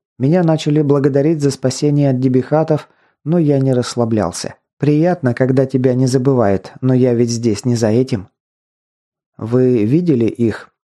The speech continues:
Я показал нарисованные специально для подобных случаев портреты Садона, Мишки и Аси.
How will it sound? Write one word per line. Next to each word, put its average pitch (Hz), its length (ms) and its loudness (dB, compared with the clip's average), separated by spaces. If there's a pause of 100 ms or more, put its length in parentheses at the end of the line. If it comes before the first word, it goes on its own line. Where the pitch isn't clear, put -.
Я 135 140 0
показал 147 440 0
нарисованные 143 680 0
специально 135 600 0
для 135 120 2
подобных 127 500 0
случаев 143 500 -2
портреты 127 680 -2
Садона, 139 720 0
Мишки 120 420 -2
и 120 240 -2
Аси. 107 460 -8